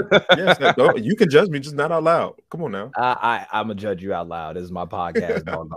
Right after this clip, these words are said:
Speaker 1: it. Um, but I just remember it was,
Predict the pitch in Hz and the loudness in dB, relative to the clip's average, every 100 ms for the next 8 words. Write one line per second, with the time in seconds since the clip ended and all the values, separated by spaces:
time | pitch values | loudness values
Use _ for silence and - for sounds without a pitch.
0 | 165 110 - - 117 - 127 127 123 120 | -12 -14 -16 -16 -8 2 4 4 2 -4
1 | - _ - 110 139 127 - _ _ _ | -10 _ -10 0 4 4 0 _ _ _
2 | _ 117 131 135 127 127 131 131 120 117 | _ -4 -2 -4 -6 -4 -4 0 2 4
3 | 113 110 - _ _ _ _ _ _ _ | 4 0 -4 _ _ _ _ _ _ _
4 | _ _ _ _ _ _ _ _ _ _ | _ _ _ _ _ _ _ _ _ _
5 | _ _ 131 143 143 131 101 - | _ _ -4 -2 -2 -4 -8 -14